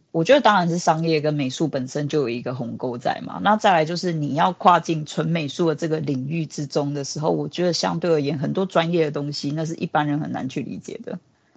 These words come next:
因为它可能很多所谓的技法或是很多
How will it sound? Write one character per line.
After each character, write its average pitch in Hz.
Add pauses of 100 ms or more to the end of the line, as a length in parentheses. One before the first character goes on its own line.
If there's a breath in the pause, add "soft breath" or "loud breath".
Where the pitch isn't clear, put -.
(180)
因 285
为 392
它 339
可 254
能 160 (300 loud breath)
很 190
多 302
所 196
谓 233
的 226
技 196
法 143
或 190
是 208
很 151
多 175